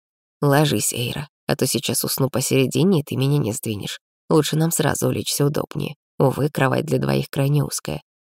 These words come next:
Ко мне снова попыталось вернуться смущение, но, заметив, что Ар уже с трудом борется со сном, я быстро потушила свет и улеглась к нему под бок.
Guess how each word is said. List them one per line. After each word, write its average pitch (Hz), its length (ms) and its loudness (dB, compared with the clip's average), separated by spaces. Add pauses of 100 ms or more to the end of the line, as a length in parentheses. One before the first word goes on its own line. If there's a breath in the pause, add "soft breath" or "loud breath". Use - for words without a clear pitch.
(500)
Ко 180 120 2
мне 185 160 4
снова 180 340 4
попыталось 165 640 0
вернуться 165 400 2
смущение, 165 720 0 (360)
но, 185 100 4
заметив, 190 460 4
что - 320 -4
Ар 180 180 2
уже 165 180 2
с 160 100 -2
трудом 175 460 2
борется 160 400 2
со 160 160 0
сном, 180 300 2
я 170 160 4
быстро 165 340 0
потушила 151 520 0
свет 170 400 -2
и 156 40 4
улеглась 156 460 4
к - 100 -8
нему 151 220 2
под 151 200 0
бок. 151 300 -2